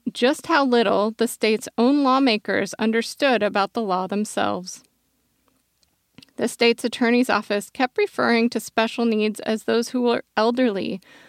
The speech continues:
or who had Down syndrome," Ursula said. "They didn't realize that special needs encompasses anyone with a special need." The laws Ursula is fighting to change are not unique to Louisiana.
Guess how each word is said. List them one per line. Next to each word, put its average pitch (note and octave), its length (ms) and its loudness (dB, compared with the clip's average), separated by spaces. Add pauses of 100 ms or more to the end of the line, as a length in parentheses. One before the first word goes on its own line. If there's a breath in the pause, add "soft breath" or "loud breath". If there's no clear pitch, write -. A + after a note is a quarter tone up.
(120 loud breath)
or A#3 120 0
who A#3+ 160 2
had A#3 240 2
Down A3 260 2
syndrome," F#3 540 -4
Ursula G#3 400 -8
said. G#3+ 400 -4 (640 soft breath)
"They A#3 120 0
didn't C4+ 320 2
realize G3+ 520 0
that - 180 -4
special - 400 -2
needs G#3 300 0
encompasses A3+ 800 -2
anyone A3+ 500 2
with F#3+ 160 -10
a F#3 80 -4
special F#3+ 400 -10
need." F#3+ 360 -10 (1700)
The A#3 140 2
laws A3 360 4
Ursula G#3 540 2
is - 220 -6
fighting A3+ 420 2
to B3+ 140 0
change G3+ 500 -2
are A3+ 160 2
not G#3+ 340 0
unique B3 420 2
to A3 120 -6
Louisiana. G3 880 -4